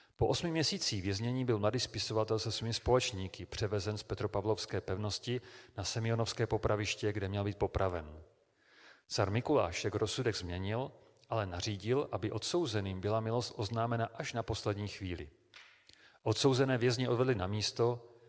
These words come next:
zavázali jim oči, přivázali ke kůlům před popravčí četu a těsně před vydáním povelu k palbě přicválel jezdec na koni a oznámil, že car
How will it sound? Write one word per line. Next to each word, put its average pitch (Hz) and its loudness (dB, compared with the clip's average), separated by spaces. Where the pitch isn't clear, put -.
zavázali 113 0
jim 104 -2
oči, 107 -4
přivázali 120 2
ke 120 2
kůlům 127 4
před 131 -2
popravčí 127 2
četu 127 2
a 117 6
těsně 127 0
před 120 0
vydáním 123 2
povelu 123 6
k - -4
palbě 113 4
přicválel 117 4
jezdec 110 2
na 98 0
koni 117 0
a 98 -2
oznámil, 113 2
že 98 -2
car 131 4